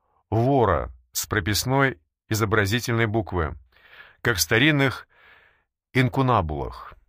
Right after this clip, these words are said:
И, признаться, это нравилось мне и льстило, как будто отвечая тому, что я задумал. Такой полноты славы я не испытывал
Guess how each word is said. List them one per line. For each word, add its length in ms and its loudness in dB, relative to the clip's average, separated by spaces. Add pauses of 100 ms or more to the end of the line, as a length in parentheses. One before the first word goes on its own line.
(460)
И, 100 0
признаться, 760 0 (220)
это 240 0
нравилось 520 0
мне 200 0
и 20 0
льстило, 640 -4 (480)
как 180 -2
будто 480 0 (100)
отвечая 640 0
тому, 320 -2
что 180 -6
я 160 0
задумал. 600 -4 (1300)
Такой 300 2
полноты 480 0
славы 440 -2
я 180 2
не 160 0
испытывал 800 0